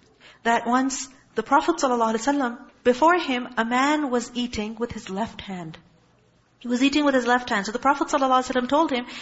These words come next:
"Eat with your right hand." He said, "No, I cannot. I won't." He refused. And so the Prophet sallallahu alaihi wasallam said,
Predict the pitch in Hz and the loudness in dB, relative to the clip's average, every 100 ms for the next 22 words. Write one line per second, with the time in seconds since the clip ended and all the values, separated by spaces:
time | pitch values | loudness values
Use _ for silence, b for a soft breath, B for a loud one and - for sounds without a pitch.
0 | B 285 285 285 277 269 277 311 247 165 | B 0 0 -2 0 2 0 0 -6 -8
1 | - B B B - 247 277 269 254 - | -10 B B B -6 0 0 0 -4 -6
2 | - _ _ _ _ - 240 - 269 214 | -18 _ _ _ _ -6 -4 -2 -2 -2
3 | - - - - _ _ _ _ _ _ | -6 -16 -20 -20 _ _ _ _ _ _
4 | - 247 269 233 254 - _ _ _ _ | -2 2 2 0 -6 -16 _ _ _ _
5 | _ _ 269 294 277 349 269 - - - | _ _ 0 2 2 2 2 -2 -10 -18
6 | B B B B 233 247 247 247 277 277 | B B B B -2 0 0 2 0 0
7 | 285 262 247 240 233 220 233 233 277 311 | -2 -2 -2 -2 -2 -4 -4 -2 2 2